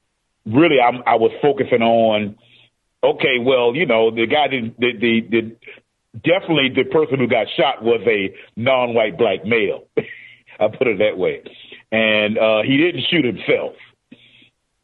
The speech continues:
Uh, so, uh, you know, I, I, I just wonder on, you know, on, on the, on that to whereas, uh, uh, basically the guy was able to walk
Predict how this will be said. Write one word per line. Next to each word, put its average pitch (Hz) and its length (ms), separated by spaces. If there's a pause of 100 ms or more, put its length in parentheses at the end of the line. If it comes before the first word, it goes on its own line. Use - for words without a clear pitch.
(140)
Uh, 110 320 (120)
so, 104 500 (920)
uh, 98 240
you 110 200
know, 104 60
I, 110 460
I, 104 280
I 107 40
just 117 240
wonder 110 460
on, 98 580
you 107 160
know, 92 400
on, 101 460
on 98 60
the, 104 80
on 95 300
that 104 380
to 101 80
whereas, 95 580 (100)
uh, 92 420 (880)
uh, 90 460 (180)
basically 107 600
the 101 160
guy 101 260
was 104 260
able 107 280
to 117 280
walk 107 360